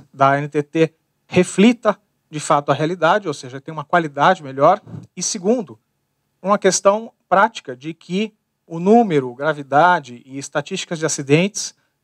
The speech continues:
é, vai impactar, é claro, é, em metas que as concessionárias têm que cumprir, é, para que não sejam, evidentemente, sancionadas por descumprimento de metas, não é? É, deixando claro mais uma vez que é do, de todo interesse das concessionárias, por uma série de razões,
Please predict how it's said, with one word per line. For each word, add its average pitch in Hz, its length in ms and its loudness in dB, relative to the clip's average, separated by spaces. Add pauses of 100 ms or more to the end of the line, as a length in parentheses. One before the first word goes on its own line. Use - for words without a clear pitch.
(140)
é, 165 300 4
vai 190 180 4
impactar, 190 580 0 (180)
é 156 100 -12
claro, 165 400 2 (180)
é, 147 380 0
em 165 200 -12
metas 190 600 -4 (320)
que 156 140 -4
as 156 120 0
concessionárias 156 680 0
têm 156 120 -6
que - 100 -16
cumprir, 190 420 0 (840)
é, 131 480 -2
para 156 180 4
que - 160 -8
não 190 140 -8
sejam, 165 340 2
evidentemente, 160 640 -6 (340)
sancionadas 196 580 0
por - 120 -18
descumprimento 160 540 -12
de 175 80 -12
metas, 135 600 -6
não 123 140 -8
é? 170 180 4 (520)
É, 139 540 4 (360)
deixando 202 320 4
claro 208 220 2
mais 220 180 0
uma 196 160 0
vez 165 440 0
que 156 260 -2
é 175 140 6
do, 165 180 -8
de 139 140 -14
todo 240 200 4
interesse 196 380 0
das 160 120 -8
concessionárias, 156 600 0
por 160 120 -10
uma 160 180 -4
série 202 320 4
de 214 40 -6
razões, 165 600 -4